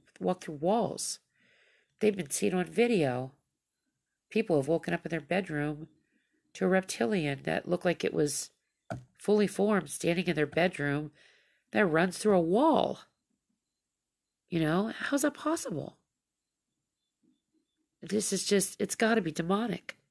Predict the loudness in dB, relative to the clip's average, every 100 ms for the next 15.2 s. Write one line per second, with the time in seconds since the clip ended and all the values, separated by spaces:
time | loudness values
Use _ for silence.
0 | _ _ _ -16 _ _ -4 -2 -2 -4
1 | -6 -8 _ _ _ _ _ _ _ _
2 | _ _ _ _ _ _ _ _ -20 _
3 | _ _ _ -16 -16 -18 _ _ _ _
4 | _ -2 4 6 6 6 4 2 -4 _
5 | _ _ -20 _ _ _ _ _ _ _
6 | _ -14 -14 _ _ -20 -20 -20 _ -8
7 | 0 2 2 2 2 2 0 -2 -2 0
8 | 0 0 2 4 4 4 2 0 -4 -12
9 | -12 -10 -6 -6 -6 -6 -4 -4 -6 -12
10 | -18 _ _ _ _ _ -20 -14 -4 0
11 | 2 2 0 -4 -10 -6 -4 -2 -4 -2
12 | -2 -4 -4 -2 -2 -4 -8 _ _ _
13 | _ _ _ _ _ -6 2 4 6 4
14 | 2 2 2 2 0 -2 0 0 -2 0
15 | 0